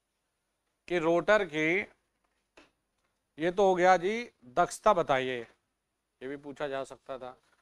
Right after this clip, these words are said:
तो हम कहते हैं जी, रोटर दक्षता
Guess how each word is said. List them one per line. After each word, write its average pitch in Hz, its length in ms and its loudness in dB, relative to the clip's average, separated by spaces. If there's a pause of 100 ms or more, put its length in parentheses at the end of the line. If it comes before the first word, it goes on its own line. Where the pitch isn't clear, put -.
(1200)
तो 160 100 -4
हम 175 220 -4
कहते 151 340 -4
हैं 127 120 -8
जी, 160 220 -8 (2000)
रोटर 165 640 -2
दक्षता 151 600 0